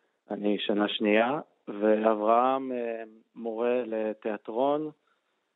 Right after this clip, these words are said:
ובמאי, אה, עצמאי.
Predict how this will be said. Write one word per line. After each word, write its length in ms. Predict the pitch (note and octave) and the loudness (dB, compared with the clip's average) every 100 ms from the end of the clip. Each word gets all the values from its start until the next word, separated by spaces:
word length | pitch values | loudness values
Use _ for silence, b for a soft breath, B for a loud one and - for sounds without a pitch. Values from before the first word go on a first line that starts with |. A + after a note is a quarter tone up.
| _ _ G#2+ G2+ | _ _ -20 -4
ובמאי, 800 | A2 A2+ A2+ A2 A#2 B2 C3 B2+ A2+ - _ _ _ | 2 4 4 4 4 4 4 2 -2 -12 _ _ _
אה, 500 | A2 G#2+ G#2 G#2+ G#2+ G#2 A#2+ | -2 0 2 2 2 -2 -6
עצמאי. 500 | B2 - G#2+ A2 | -14 -10 -6 -6